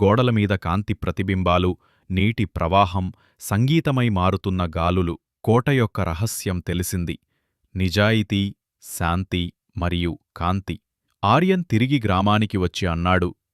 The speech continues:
"కంచుకోట మన మనస్సులోనే ఉంది. అది శుభ్రంగా,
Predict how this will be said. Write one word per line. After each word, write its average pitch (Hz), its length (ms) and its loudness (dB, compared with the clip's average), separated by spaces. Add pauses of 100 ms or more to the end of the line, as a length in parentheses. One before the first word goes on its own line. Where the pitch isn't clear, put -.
(120)
"కంచుకోట 110 600 0 (260)
మన 87 200 0
మనస్సులోనే 104 680 0
ఉంది. 85 340 -2 (420)
అది 104 160 2
శుభ్రంగా, 127 720 0